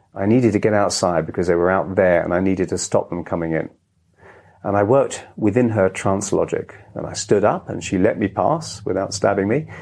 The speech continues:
And momentarily forgetting about the glass dagger in her bleeding hand, I walked out of the house.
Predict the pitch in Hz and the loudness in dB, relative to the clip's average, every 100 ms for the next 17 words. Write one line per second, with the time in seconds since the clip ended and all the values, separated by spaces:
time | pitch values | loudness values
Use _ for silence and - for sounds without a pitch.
0 | - - 107 113 135 131 113 123 110 98 | -18 -4 2 4 4 4 4 4 4 2
1 | 98 92 92 87 87 85 92 82 82 95 | 2 2 2 0 0 0 0 0 0 0
2 | 87 82 80 82 87 101 101 87 85 87 | 0 2 2 0 -2 0 2 2 0 0
3 | 82 - - - - - 90 90 101 - | -2 -4 -8 -16 -16 -4 -2 2 0 0
4 | 92 87 85 87 - - - - - - | 0 2 2 0 -6 -20 -20 -20 -20 -20
5 | - - - - - - - 123 143 196 | -20 -20 -20 -20 -20 -20 -6 -4 -2 -4
6 | - - | -6 -14